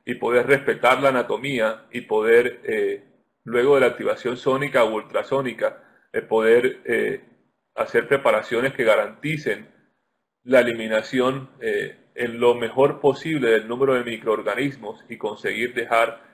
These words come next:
ese conducto apical lo más estéril posible. Y de esa manera poder, eh, preparar adecuadamente el sistema de conductos radiculares y buscar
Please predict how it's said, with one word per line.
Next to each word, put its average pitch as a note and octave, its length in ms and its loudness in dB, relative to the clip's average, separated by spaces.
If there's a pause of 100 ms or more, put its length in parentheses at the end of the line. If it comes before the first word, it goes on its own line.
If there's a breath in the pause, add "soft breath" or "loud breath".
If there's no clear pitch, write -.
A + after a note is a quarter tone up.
(240 soft breath)
ese C#3+ 280 -2
conducto A#2+ 480 -2
apical A#2 440 2
lo A2 100 2
más A2 180 -2
estéril A2 380 -4
posible. - 540 -6 (2250)
Y B2 80 -4
de A#2+ 140 2
esa C#3 200 4
manera C3 380 4
poder, B2 480 2
eh, A#2 340 0
preparar A#2+ 680 4
adecuadamente A#2+ 1080 0
el A2+ 120 -14
sistema A2+ 360 -6
de C3 120 -2
conductos A#2 500 -8
radiculares A#2 580 -2
y A#2 60 -14
buscar A2+ 680 -2